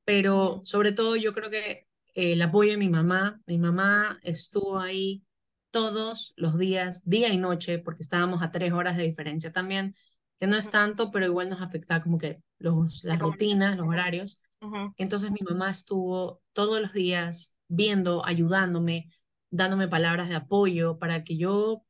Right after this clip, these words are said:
Speaker 1: no me rindiera, o sea, para que yo
Speaker 2: Claro.
Speaker 1: dijera como que no. Am, pero ya siguiendo un poquito más con la historia,
Speaker 2: Ujú.
Speaker 1: am,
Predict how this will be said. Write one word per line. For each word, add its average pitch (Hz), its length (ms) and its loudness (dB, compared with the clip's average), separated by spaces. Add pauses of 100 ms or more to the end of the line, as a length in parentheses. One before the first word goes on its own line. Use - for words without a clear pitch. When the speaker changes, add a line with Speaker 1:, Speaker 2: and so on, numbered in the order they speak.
Speaker 1:
no 185 240 0
me 233 140 0
rindiera, 202 460 2
o 156 40 -4
sea, 160 160 -6
para 160 160 -6
que 160 120 -4
yo 185 300 -2
Speaker 2:
Claro. 185 200 0
Speaker 1:
dijera 170 500 0
como - 160 -10 (100)
que 156 100 -16
no. 170 280 -6 (840)
Am, 165 640 0 (800)
pero 180 640 0 (600)
ya 196 420 2
siguiendo 190 440 0
un 180 40 -8
poquito 180 220 -6
más 170 160 -2
con 175 140 -4
la 156 60 0
historia, 160 680 -2 (220)
Speaker 2:
Ujú. 226 420 -2
Speaker 1:
am, 160 440 2